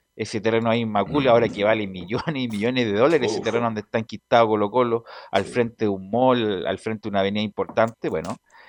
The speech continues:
Speaker 1: eh, destacar a todos esos, esos dirigentes de antaño que tuvieron proyección y compraron ese terreno, Nicolás Gatica.
Speaker 2: Voy a nombrar uno solamente, don Antonio Laván. Antonio Laván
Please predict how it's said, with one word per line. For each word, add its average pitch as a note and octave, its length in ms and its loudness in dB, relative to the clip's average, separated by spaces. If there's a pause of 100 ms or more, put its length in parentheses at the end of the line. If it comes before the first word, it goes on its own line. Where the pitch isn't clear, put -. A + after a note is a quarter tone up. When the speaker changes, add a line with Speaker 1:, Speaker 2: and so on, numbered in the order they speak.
(180)
Speaker 1:
eh, F2+ 460 0
destacar G2+ 480 0
a F#2 80 2
todos A2+ 240 0
esos, G#2+ 340 -4 (540)
esos G2+ 260 -6
dirigentes G#2 540 0
de G2+ 80 0
antaño C3+ 320 -4
que C#3 420 2
tuvieron A#2+ 320 0
proyección A#2+ 600 -2
y A2 80 -6
compraron G#2+ 520 0
ese G2+ 160 -6
terreno, G2 520 -2
Nicolás E2+ 340 -6
Gatica. - 320 -10 (300)
Speaker 2:
Voy C3 240 0
a C#3+ 40 4
nombrar C#3+ 280 4
uno C#3 180 2
solamente, A2 560 2
don F#2+ 160 2
Antonio A2 720 -4
Laván. - 480 -2 (140)
Antonio E2+ 480 -4
Laván E2 500 -6